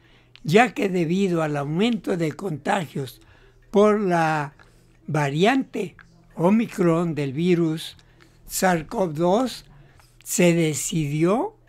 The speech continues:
retomar este procedimiento para romper las cadenas de transmisión. O sea que va a ser un paliativo, amigos. Una persona que,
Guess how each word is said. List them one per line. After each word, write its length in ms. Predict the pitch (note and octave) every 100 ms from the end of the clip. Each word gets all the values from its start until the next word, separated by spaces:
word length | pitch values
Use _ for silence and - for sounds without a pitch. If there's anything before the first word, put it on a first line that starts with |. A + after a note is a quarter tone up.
| _ - - _ -
retomar 840 | G#3 D3+ D3+ D3 C#3+ D#3+ A3+ A3+ _ _ _ -
este 440 | - F#3+ E3 - -
procedimiento 1160 | B3+ G3 - D3+ C#3+ D3 E3+ D#3+ D3+ D3 A#3 G#3+ - - - - -
para 320 | G3 E3 E3
romper 760 | D#3 D#3 D#3 C#3+ E3+ D#3+ F3+ F3+
las 280 | F3 D#3 -
cadenas 640 | - C#3+ E3 B3 C#4 C4
de 160 | D#3 D3+
transmisión. 920 | - A3 F3 D#3 D#3 C3+ - D3+ B2 - - - _ _ _ -
O 60 |
sea 200 | - C4
que 100 | F3
va 140 | F#3 G3
a 40 |
ser 260 | - G3 F#3
un 180 | G3+ F3+
paliativo, 1120 | F3+ D#3 D3 D3+ C#3+ B2 - F#3+ A3+ F3 D3
amigos. 680 | C3+ D#3+ D3 B2 - - _ _ _ _ _ _ _
Una 240 | F3 F#3+ E3+
persona 640 | F3 - B3+ G3+ F#3+ -
que, 320 | A#3+ G#3 D3